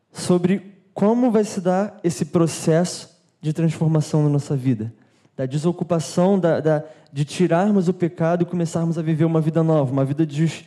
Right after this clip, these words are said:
injustiça. É injustiça, perdão. Romanos quatro, do um ao oito, vai dizer assim, "Que diremos então a respeito de Abraão, nosso pai segundo a carne?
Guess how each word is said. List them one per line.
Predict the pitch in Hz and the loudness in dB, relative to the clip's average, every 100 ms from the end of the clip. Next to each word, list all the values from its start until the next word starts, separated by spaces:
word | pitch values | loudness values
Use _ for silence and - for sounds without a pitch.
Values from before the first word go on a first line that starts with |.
| - _ _ | -20 _ _
injustiça. | 160 156 165 - 165 131 - 107 - _ _ _ - _ _ _ _ _ _ _ _ | 0 2 0 0 -2 -2 -6 -12 -16 _ _ _ -20 _ _ _ _ _ _ _ _
É | 131 | 0
injustiça, | 160 139 139 - 120 - | 2 2 -2 -2 -2 -4
perdão. | - 120 113 104 - _ _ _ _ _ _ _ _ _ _ | -6 -4 -6 -8 -20 _ _ _ _ _ _ _ _ _ _
Romanos | _ 143 180 196 - | _ 2 4 2 0
quatro, | - 185 196 | 0 2 2
do | 180 180 | 2 2
um | 190 | 4
ao | 180 165 | 4 4
oito, | 170 175 170 | 4 2 0
vai | 170 | 0
dizer | 143 165 | 2 0
assim, | 160 156 123 104 - _ _ _ _ _ _ _ _ _ _ _ _ _ _ | 2 0 0 -4 -16 _ _ _ _ _ _ _ _ _ _ _ _ _ _
"Que | 196 | 0
diremos | 185 196 196 190 | 2 2 2 2
então | 165 156 165 170 | 0 2 2 4
a | |
respeito | 147 143 151 147 | 2 2 0 -2
de | 139 | 0
Abraão, | 143 143 143 156 | 2 2 2 2
nosso | 147 - | 0 -2
pai | 156 139 147 | -2 0 0
segundo | - 131 139 151 143 | -2 -2 0 2 0
a | |
carne? | 135 135 123 110 | 0 0 0 -4